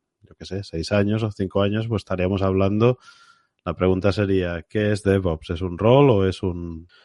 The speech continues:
o es un, o es una manera de trabajar, por decirlo de alguna manera? Am, o sea que en general tengo un poco de, <clears throat> soy un poco escéptico con, con, con el concepto,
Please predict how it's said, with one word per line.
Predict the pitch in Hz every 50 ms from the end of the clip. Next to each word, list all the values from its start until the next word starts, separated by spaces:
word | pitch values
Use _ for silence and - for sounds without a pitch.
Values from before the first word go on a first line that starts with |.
| _ _ _ _
o | 98 92 87
es | 87 85 - 101
un, | 92 85 85 85 85 82 82 80 80 80 82 _ _
o | - 98 87 85
es | 85 - -
una | 92 85 85 82 82 82 82
manera | 82 82 85 85 85 82 82
de | 80
trabajar, | - 82 73 62 - - 73 - -
por | - 90 76
decirlo | 71 - - 95 92
de | 87
alguna | 85 87 82 82 76
manera? | 73 67 - 71 - - - _ _ _ _ _ _ _ _
Am, | 82 82 82 80 80 80 82 85 85 82 80
o | - _ _ _ _ _ _ _ - -
sea | 123 110
que | 113
en | 113 107
general | - 120 110 104 110 117 123 123 -
tengo | 135 123 127
un | 123 123 120
poco | - 110 - 131 127 120
de, | 110 104 95 92 - - -
<clears throat> | - - 127 107 101 87 -
soy | - - 98
un | 101 101
poco | 113 113 104
escéptico | - - 113 98 - - 104 - 120 117
con, | - 110 98 95 95 95 - _
con, | - 104 95 92 87 87 85
con | - - 95 87 85
el | 85 85
concepto, | 98 92 - - 92 - _ - 98 95 92 92 87 87